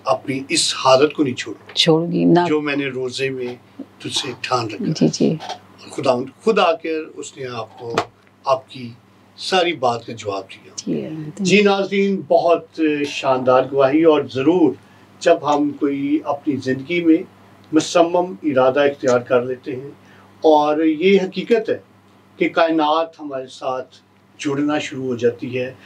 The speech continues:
Speaker 1: हमारे उस इरादे को पूरा करना शुरू करने में मदद करती है। तो जिस तरह से अभी सिस्टर मारिया ने बताया कि मैंने कहा कि मुझे अपनी वालदा की बीमारी के बारे में बताएं,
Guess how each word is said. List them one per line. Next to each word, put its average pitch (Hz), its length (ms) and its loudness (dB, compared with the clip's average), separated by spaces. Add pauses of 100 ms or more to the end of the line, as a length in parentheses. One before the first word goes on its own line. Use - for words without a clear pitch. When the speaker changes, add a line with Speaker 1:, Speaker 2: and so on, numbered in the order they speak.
(200)
Speaker 1:
हमारे 139 300 4
उस 139 180 -8 (180)
इरादे 156 420 4
को 190 180 -2 (520)
पूरा 165 220 4
करना 135 360 -4
शुरू 151 300 -6
करने 131 520 -4
में 135 260 -6 (280)
मदद 151 320 0
करती - 280 -12
है। - 220 -20 (760)
तो 143 300 6
जिस 147 240 0
तरह 151 200 2
से 151 200 0
अभी 143 220 -2
सिस्टर 147 580 -2
मारिया 131 400 0
ने 147 80 2
बताया 135 500 0
कि 131 400 -4 (420)
मैंने 147 200 6
कहा 151 300 2
कि 151 540 -2
मुझे 151 400 4
अपनी 127 440 -8 (340)
वालदा 143 400 4
की 190 140 -2
बीमारी 151 380 0
के 147 100 -2
बारे 131 280 2
में 127 160 -6
बताएं, 120 360 0